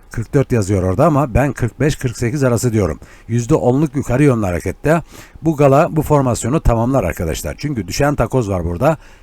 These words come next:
Yani gama, yükselen grafik var. Bir önceki derinliği atabilir. Dikkat diyoruz. Gala takip edilmeli.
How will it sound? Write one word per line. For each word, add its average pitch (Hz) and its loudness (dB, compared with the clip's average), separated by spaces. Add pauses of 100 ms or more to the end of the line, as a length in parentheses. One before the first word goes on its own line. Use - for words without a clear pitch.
(120)
Yani 107 -2
gama, 107 0 (240)
yükselen 113 -2
grafik 117 -2
var. 92 -4
Bir 143 6
önceki 104 -2
derinliği 131 4 (380)
atabilir. 127 0
Dikkat 123 -2
diyoruz. 110 -2
Gala 107 -2
takip 110 -2
edilmeli. 104 -2